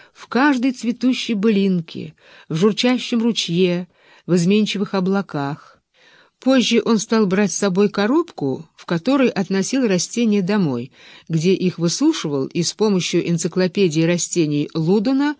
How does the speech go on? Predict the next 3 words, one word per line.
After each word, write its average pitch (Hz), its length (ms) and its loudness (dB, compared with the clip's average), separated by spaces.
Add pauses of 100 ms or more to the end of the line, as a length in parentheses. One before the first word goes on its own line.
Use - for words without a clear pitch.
(240)
классифицировал. 135 1040 -4 (880)
Джон 165 380 0
Лудон, 170 500 0